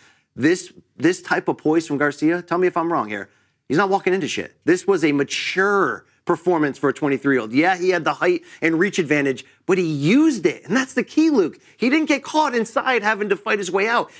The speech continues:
He leaned into those advantages, and that's why I did have some people hit up and say, "V C, you know, you got us kinda hyped to watch this." Well, the fight kinda sucked. Yeah, that's 'cause Ryan Garcia showed up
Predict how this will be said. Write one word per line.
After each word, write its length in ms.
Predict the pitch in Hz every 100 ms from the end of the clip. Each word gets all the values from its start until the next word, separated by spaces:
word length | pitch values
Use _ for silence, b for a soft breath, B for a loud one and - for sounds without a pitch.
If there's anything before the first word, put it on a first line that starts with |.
| B
He 160 | 202
leaned 480 | 185 185 262 311 277
into 240 | 208 175 185
those 200 | 190 165
advantages, 600 | 151 170 170 151 175 170 b b
and 160 | 165 180
that's 220 | 240 -
why 280 | 202 196 - - -
I 100 | -
did 120 | 170 214
have 120 | 175
some 100 | 202
people 200 | 196 160
hit 80 | 156
up 80 |
and 40 | 147
say, 100 | 151
"V 120 | 165
C, 200 | 208 262
you 80 | 202
know, 60 |
you 140 | 185 175
got 160 | 240
us 160 | 277 -
kinda 240 | - 196
hyped 220 | 151 208 -
to 80 |
watch 320 | 139 202 277 -
this." 240 | 143 - b b b b _
Well, 60 | -
the 40 |
fight 220 | - 262 -
kinda 180 | 196
sucked. 420 | 208 247 294 - _ _ _ _
Yeah, 140 | 269
that's 120 | 226
'cause 140 | - 220
Ryan 200 | 220 247
Garcia 300 | 202 220 214
showed 260 | - 214
up 220 | 214 233